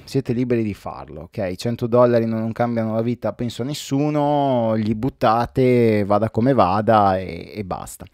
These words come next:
Però non deve essere un continuo butto cento dollari qua, cento dollari di là, cento dollari di là e poi alla fine se fate la somma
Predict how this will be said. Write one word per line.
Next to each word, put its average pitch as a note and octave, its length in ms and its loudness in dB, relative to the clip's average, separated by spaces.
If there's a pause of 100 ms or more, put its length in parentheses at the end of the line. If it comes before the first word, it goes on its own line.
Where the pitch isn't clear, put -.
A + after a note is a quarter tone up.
(260)
Però D#3 140 2
non E3+ 100 2
deve C3 200 4
essere C3 340 0
un B2+ 100 0
continuo A#2 640 0
butto G#2+ 320 -4
cento G#2+ 320 -2
dollari A2 340 2
qua, A#2 280 0
cento A2 280 -6
dollari G#2 320 -2
di B2+ 120 -2
là, A2+ 160 2
cento A2 260 -4
dollari A2+ 240 2
di E3+ 80 0
là G#2+ 240 2
e B2 100 -12
poi A#2+ 200 0
alla A#2+ 100 0
fine A2 200 -6
se A2 120 -8
fate - 240 -4
la E3 100 -2
somma A#2+ 540 0